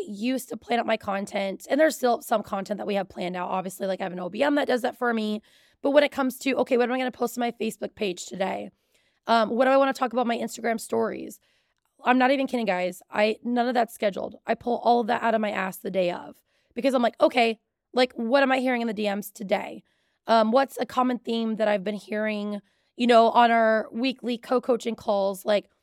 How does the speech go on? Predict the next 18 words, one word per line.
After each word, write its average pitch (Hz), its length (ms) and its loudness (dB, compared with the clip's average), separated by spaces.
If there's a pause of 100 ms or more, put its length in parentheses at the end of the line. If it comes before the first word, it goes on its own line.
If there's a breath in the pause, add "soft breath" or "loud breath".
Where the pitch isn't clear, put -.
(300)
that 247 160 4
Rock 240 200 4
Solid 240 160 -2
Academy 226 420 -2
students 214 420 -6
are, 202 360 -2 (360)
you 233 120 -2
know, 208 160 4
struggling 220 720 2
with?" 190 240 -4
Like, 247 260 -2
I 240 260 4
use 269 440 0
everyone 226 540 2
around 185 520 -4
me, 311 400 0 (720)
you 247 120 2
know, 233 100 2